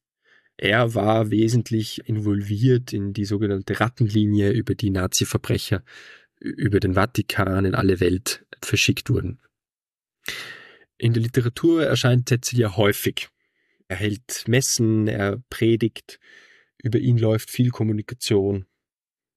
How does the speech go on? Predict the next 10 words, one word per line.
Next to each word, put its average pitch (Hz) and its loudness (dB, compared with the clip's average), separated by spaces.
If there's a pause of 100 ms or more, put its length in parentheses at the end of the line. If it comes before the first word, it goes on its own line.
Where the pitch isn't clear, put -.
(120)
in 101 -2
alle 95 2
Welt, 95 0 (220)
unter 117 0
anderem 98 -2 (1400)
auch 101 -4
nach 104 -4
Spanien. 95 0 (760)
In 101 -6
Spanien 127 2